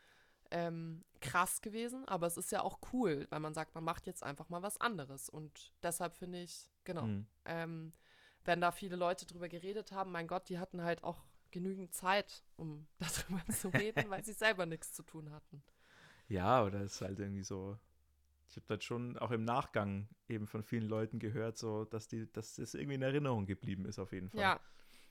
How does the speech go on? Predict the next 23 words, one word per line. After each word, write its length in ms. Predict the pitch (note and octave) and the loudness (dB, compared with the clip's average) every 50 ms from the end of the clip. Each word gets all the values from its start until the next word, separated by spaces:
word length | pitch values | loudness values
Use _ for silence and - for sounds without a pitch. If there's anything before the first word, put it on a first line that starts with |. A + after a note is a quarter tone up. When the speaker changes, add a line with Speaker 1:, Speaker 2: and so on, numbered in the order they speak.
| - - - - | -20 -20 -14 -10
Speaker 2:
Ja, 180 | - G#2+ A2 - - - - - - - - - - - - - - | -8 -8 -8 -8 -10 -14 -20 -20 -20 -20 -20 -20 -20 -20 -20 -20 -16
genau. 200 | - A2 A2 A2 A2+ A#2 - _ _ _ _ _ _ _ _ _ _ _ _ _ _ _ _ _ _ _ - - - - - - - - - - - - - - - - - - _ _ - - _ _ | -12 -10 -8 -8 -10 -12 -14 _ _ _ _ _ _ _ _ _ _ _ _ _ _ _ _ _ _ _ -20 -20 -20 -20 -16 -14 -12 -12 -12 -14 -18 -20 -20 -20 -20 -20 -20 -20 _ _ -20 -20 _ _
Speaker 1:
Ja, 500 | A#3+ B3 D#4 E4 F#4 F4+ D#4 B3+ - E3+ | 2 8 10 12 12 12 12 12 12 10
wenn 180 | G#3+ A#3 C4+ C4+ | 8 4 4 2
ihr 280 | C4+ C#4 C#4 B3+ - - | 4 6 6 6 6 4
irgendwelche 580 | D4 D#4 D4+ C#4 C#4 C4+ B3+ B3+ B3+ - C4 | 2 2 0 0 2 2 2 2 2 0 -2
Fragen 760 | - - - G#3 F#3 F3+ F#3 F#3 F#3 F3+ F#3 F3+ F3+ F3 F3 | -4 -4 0 4 6 8 8 8 8 6 2 -2 -4 -2 2
habt, 460 | F3+ F3 F3 E3+ E3+ E3 - - E3 | 6 6 6 6 6 2 -2 -10 -6
wenn 240 | D#3+ D#3+ D#3 D#3+ D#3+ | -4 -2 -2 -4 -4
ihr 240 | - E3 D#3+ D#3 D#3+ | -4 -4 -4 -4 -4
Feedback 540 | - - A#3+ B3+ - - G#3+ G3+ F#3+ - F#3+ | -4 -4 -2 -2 0 0 0 0 0 0 0
habt, 260 | G3 F#3+ F#3+ F#3 - | 2 2 2 2 2
was 220 | E3+ F3+ F#3+ - - | 2 2 2 2 0
weiß 160 | E3+ E3 - | -2 -2 -2
ich, 220 | - E3 E3+ E3 - | -4 -4 -4 -4 -6
so 160 | - E3 D3+ | -6 -6 -6
wie 100 | D#3 - | -4 -4
immer, 440 | - G#3 G#3+ G3+ F#3+ F#3+ F#3+ F#3+ - | -2 0 0 2 2 2 0 -2 -2
die 180 | E3 D#3+ - | -6 -4 0
alte, 480 | D#3 D#3+ F3 F#3+ F#3+ - - G3 F#3 F3+ | 2 4 4 2 0 -2 -4 -6 -6 -4
gleiche 480 | - E3+ D3+ D3 C#3+ D#3+ - - - | -4 -2 -2 0 0 -2 -2 -4 -4
Leier, 460 | E3 D3 C3+ C3+ C3+ C#3 C3+ C#3 C#3+ | -4 -4 -4 -2 -2 -2 -4 -4 -6
wie 40 | C#3+ | -8